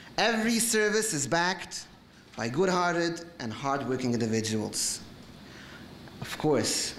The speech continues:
under Rabbi and Missus Rosen. Please, the services are here for you. Please, don't hesita-, hesitate to use them. Please,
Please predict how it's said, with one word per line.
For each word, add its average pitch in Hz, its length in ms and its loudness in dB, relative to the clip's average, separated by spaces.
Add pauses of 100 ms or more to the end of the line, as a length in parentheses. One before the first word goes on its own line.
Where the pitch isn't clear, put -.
under 113 260 4
Rabbi 120 300 2
and 107 120 0
Missus 104 280 -4
Rosen. 110 420 -2 (760)
Please, 175 640 2 (380)
the 127 80 -4
services 156 800 2
are 120 120 2
here 143 360 2
for 135 220 -2
you. 123 500 2 (920)
Please, 143 540 2 (240)
don't 180 360 4
hesita-, 151 720 2
hesitate 131 840 0 (680)
to 123 100 -8
use 123 260 -2
them. - 180 -6 (2000)
Please, 175 640 4